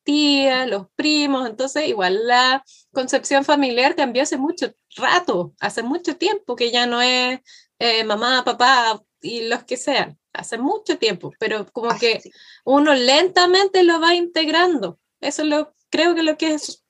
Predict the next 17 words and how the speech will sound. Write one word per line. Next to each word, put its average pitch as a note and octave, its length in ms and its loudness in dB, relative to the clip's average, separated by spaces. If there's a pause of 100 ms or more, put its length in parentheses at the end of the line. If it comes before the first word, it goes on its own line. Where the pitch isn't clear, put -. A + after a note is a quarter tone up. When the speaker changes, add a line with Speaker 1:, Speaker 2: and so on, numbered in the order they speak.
(140)
Speaker 1:
está, - 340 0 (320)
es C#4+ 240 0
como C4+ 280 -2
tu B3 120 -8
punto. - 300 -10 (840)
Speaker 2:
Sí, - 340 -4 (260)
y, F3 280 -2
y F3 280 0
desde F3+ 300 0
esa A#3+ 220 -2
perspectiva B3 720 0
yo G#3 180 -2
siento G3 680 -2
que E3 120 -6
los, D#3+ 180 -4 (160)
el E3 160 -6
derecho, D#3+ 640 2